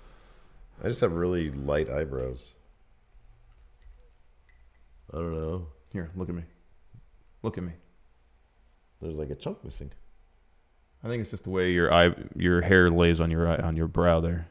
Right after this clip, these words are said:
Speaker 2: It looks
Speaker 1: Think
Speaker 2: like
Speaker 1: so?
Speaker 2: there could be a scar. I don't think there's anything there.
Speaker 1: Wait, are you talking about my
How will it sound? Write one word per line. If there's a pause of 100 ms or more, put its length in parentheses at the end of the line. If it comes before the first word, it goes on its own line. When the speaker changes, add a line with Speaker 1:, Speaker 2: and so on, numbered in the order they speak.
(200)
Speaker 2:
It
looks
Speaker 1:
Think
Speaker 2:
like
Speaker 1:
so?
Speaker 2:
there
could
be
a
scar. (440)
I
don't
think
there's
anything
there. (3000)
Speaker 1:
Wait,
are
you
talking
about
my